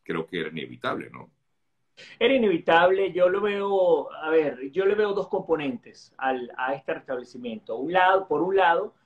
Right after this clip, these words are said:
Speaker 2: un componente positivo y que tiene que ver con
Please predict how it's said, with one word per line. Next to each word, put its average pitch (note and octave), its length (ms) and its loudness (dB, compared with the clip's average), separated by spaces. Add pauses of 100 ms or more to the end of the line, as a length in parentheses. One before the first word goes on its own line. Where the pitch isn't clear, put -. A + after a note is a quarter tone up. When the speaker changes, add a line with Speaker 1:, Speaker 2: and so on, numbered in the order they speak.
(200)
Speaker 2:
un E3 140 -12
componente E3+ 580 -4
positivo G#3 880 -6
y D3+ 160 -10
que C#3+ 140 -4
tiene D3 280 -6
que E3 120 -2
ver D#3 240 -2
con D#3+ 440 0